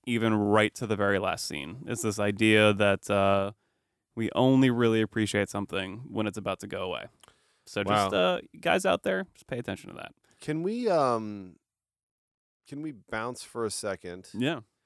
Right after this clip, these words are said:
Speaker 2: Because I feel like we'd like to talk more about the bust out in general.
Speaker 1: Well, I, we don't have to talk too much about that, but it does relate to the whole Carmela and Vic storyline, and, and we meet, we get a lot of Davy's wife in this episode too. Which
Speaker 2: <laughs> I've gotten a lot of Davy's wife.
Speaker 1: <laughs> Right, right,
Speaker 2: <laughs> Oh,
Speaker 1: sure,
Speaker 2: yeah.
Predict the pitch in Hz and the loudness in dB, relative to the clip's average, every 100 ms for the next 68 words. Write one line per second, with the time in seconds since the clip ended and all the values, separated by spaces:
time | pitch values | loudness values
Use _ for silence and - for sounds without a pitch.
0 | _ _ _ 120 123 120 117 139 135 127 | _ _ _ -8 -4 -2 -2 -2 -2 -2
1 | - 117 110 107 - 110 104 110 101 95 | -2 -4 -4 -4 -6 -8 -6 -4 -4 -4
2 | 90 - 80 - - 64 85 _ _ 92 | -10 -10 -12 -12 -12 -14 -14 _ _ -20
3 | 85 76 64 95 101 - 214 190 117 180 | -14 -14 -14 -20 -20 0 6 6 6 2
4 | - 165 202 202 226 185 143 139 131 - | -2 -14 -6 0 2 2 2 0 0 0
5 | 143 120 110 104 98 107 127 120 107 113 | -2 2 4 2 2 6 8 8 4 -2
6 | 107 110 101 101 _ _ 101 135 123 117 | 2 4 4 0 _ _ 2 4 6 4
7 | 110 101 101 101 - 104 101 104 98 101 | 2 2 2 2 0 2 6 6 4 0
8 | 104 104 - 107 104 101 98 101 98 101 | -4 -4 -4 -2 0 -2 -2 -2 -4 -8
9 | - - - 120 113 113 - 123 117 104 | -14 -12 0 4 4 2 2 2 4 6
10 | 143 131 120 113 107 104 101 107 127 104 | 6 6 6 4 2 2 4 4 4 0
11 | 90 - 82 104 87 - 123 113 98 87 | -6 -8 -10 -10 -12 -10 -6 -4 -4 -6
12 | 131 113 104 113 101 95 90 82 85 82 | -6 -4 -2 0 0 -2 -4 -6 -8 -8
13 | 80 87 80 123 659 605 151 110 - 117 | -10 -10 -4 -4 -4 -2 -2 -2 -4 -2
14 | 123 156 123 139 123 107 110 | 2 2 4 4 4 2 0